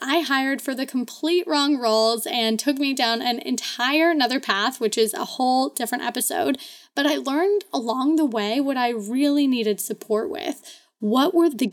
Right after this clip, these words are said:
gaps in the business? And especially coming back to my big vision that I had set out, what did I want to feel like on a day-to-day basis? What were the things that I was doing now that in six months I absolutely wanted taken off of my plate?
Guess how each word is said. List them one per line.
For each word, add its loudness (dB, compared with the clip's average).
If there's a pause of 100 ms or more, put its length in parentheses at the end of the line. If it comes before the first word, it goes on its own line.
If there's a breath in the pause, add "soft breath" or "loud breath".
gaps 0
in 0
the 0
business? 2
And -4
especially 0
coming 0
back 0
to -4
my 0
big 2
vision 2
that 0
I 0
had -2
set -2
out, 0 (440 soft breath)
what 2
did 4
I -2
want 2
to -16
feel 0
like 0
on 0
a 0
day-to-day 0
basis? -2 (260 loud breath)
What -6
were 2
the 2
things 2
that -2
I 0
was 0
doing 0
now 2
that 2
in 0
six -2
months 0
I -4
absolutely -2
wanted 2
taken 0
off 0
of -4
my -8
plate? -4